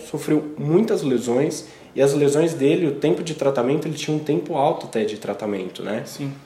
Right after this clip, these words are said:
Speaker 1: E quando ele tava no Vasco da Gama, muitos torcedores falavam que ele era chinelinho. O que que é o chinelinho? É aquele cara que ele tá fazendo corpo mole, que ele não vai jogar, tal. E ele falou que pra ele, ele entrou num caso de depressão justamente por isso.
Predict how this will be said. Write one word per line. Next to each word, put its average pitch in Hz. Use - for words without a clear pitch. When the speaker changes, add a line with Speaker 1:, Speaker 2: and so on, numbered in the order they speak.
Speaker 1:
E 113
quando 190
ele 214
tava 185
no 160
Vasco 139
da 104
Gama, 151
muitos 175
torcedores 165
falavam 160
que 170
ele 160
era 160
chinelinho. 170
O -
que 170
que 170
é 175
o 165
chinelinho? 139
É -
aquele 135
cara 156
que 180
ele 208
tá 196
fazendo 175
corpo 160
mole, 160
que -
ele 123
não 123
vai 117
jogar, 151
tal. 143
E 123
ele 190
falou 208
que -
pra 110
ele, 170
ele 139
entrou 139
num 202
caso 135
de 113
depressão 180
justamente 139
por 254
isso. 202